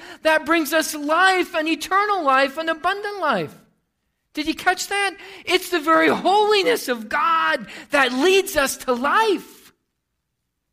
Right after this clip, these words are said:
It's no coincidence that for both of these men, Isaiah and Peter,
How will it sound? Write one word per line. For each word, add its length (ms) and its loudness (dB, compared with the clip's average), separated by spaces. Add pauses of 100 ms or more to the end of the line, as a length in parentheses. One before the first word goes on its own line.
(1080)
It's 160 -20
no 160 -2
coincidence 880 -4 (420)
that 180 -2
for 120 -4
both 300 0
of 100 -8
these 240 -6
men, 360 -6 (240)
Isaiah 800 0
and 200 -12
Peter, 580 -4